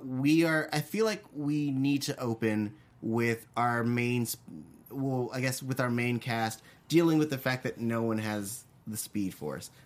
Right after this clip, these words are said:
I'd like it if Wally did, Wally didn't have his powers.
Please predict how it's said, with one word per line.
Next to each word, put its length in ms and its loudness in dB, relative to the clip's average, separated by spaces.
I'd 160 -2
like 240 2
it 100 0
if 200 -4
Wally 520 0
did, 220 -4
Wally 680 0
didn't 200 0
have 100 -2
his 100 -4
powers. 580 0